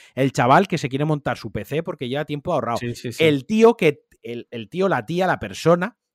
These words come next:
Speaker 1: eh, la manzana, que trabaja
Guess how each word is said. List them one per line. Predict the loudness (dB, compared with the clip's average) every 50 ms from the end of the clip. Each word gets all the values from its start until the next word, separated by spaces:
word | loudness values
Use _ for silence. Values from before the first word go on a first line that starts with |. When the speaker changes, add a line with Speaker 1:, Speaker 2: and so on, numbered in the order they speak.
| _ _ -8
Speaker 1:
eh, | -4 -4 -2 -2 -2
la | -4 -6
manzana, | -6 -6 -8 -8 -6 0 2 2 4 2 0 -4 _ _ _ _ _ _
que | -6 -6 -4
trabaja | -4 -2 -2 2 4 4 2 2 0 -4 -6 -6 -8